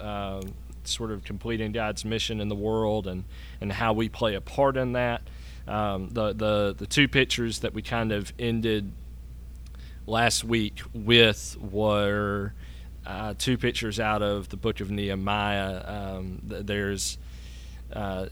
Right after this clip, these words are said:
in Nehemiah three, there's a, there's a man who, in, in Nehemiah three, it just kinda goes through and lists different people that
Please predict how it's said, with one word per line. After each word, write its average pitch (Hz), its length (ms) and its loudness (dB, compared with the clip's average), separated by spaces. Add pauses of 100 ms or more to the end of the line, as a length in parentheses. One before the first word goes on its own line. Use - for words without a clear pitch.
(180)
in 107 220 0
Nehemiah 113 580 4
three, 113 880 4 (100)
there's 104 320 0
a, 92 520 0 (1700)
there's 110 200 -2
a 101 60 -2
man 110 760 2 (340)
who, 101 580 -2
in, 101 180 -4
in 107 180 -2
Nehemiah 113 460 4
three, 110 400 0
it 101 100 -4
just - 200 -4
kinda 107 180 -2
goes 104 300 0
through 104 300 -2
and 95 160 -2
lists 104 540 0
different 107 420 -4
people 107 460 -2
that 98 180 -4